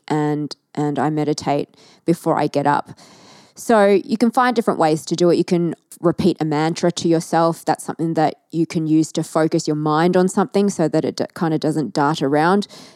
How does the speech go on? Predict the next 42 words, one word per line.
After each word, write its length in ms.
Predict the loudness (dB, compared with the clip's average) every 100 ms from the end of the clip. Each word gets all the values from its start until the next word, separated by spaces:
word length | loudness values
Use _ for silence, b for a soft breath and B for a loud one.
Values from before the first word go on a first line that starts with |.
| B -4
If 220 | -4 0
you 80 | 0
would 160 | 2
like 200 | 0 -2
to 100 | -2
do 160 | 2 4
that, 280 | 2 -2 _ -4
find 360 | 0 2 2
the, 360 | 2 4 4 0 -2
the 100 | -2
method 380 | 0 0 0 0
of 140 | 0
meditation 580 | -2 -2 0 -2 -2 -4
that 160 | -2
works 280 | -2 -2 -4
for 80 | -2
you. 260 | 2 2 0 B B B B -2
Tip 160 | 0
number 220 | 2 2 2
three 300 | 2 2 4
is 240 | 2 0
to 200 | 2 2
get 320 | 4 0 2 0
into 260 | -2 -2
nature. 560 | -2 0 -2 0 0 0
And 380 | 2 2 0 -4 B B B -2
I 200 | 2 2
do 180 | 2 2
this 180 | 2 0
a 60 |
lot 260 | 0 0 0
because 180 | -2 -2
I 80 |
live 220 | 0 -2 0
by 160 | -2
the 100 | 0
beach. 360 | 0 2 2 -2
So 120 | -4
I'm 120 | -2
always 340 | 0 2 2 2
out 240 | -2 0
there 320 | 2 4 2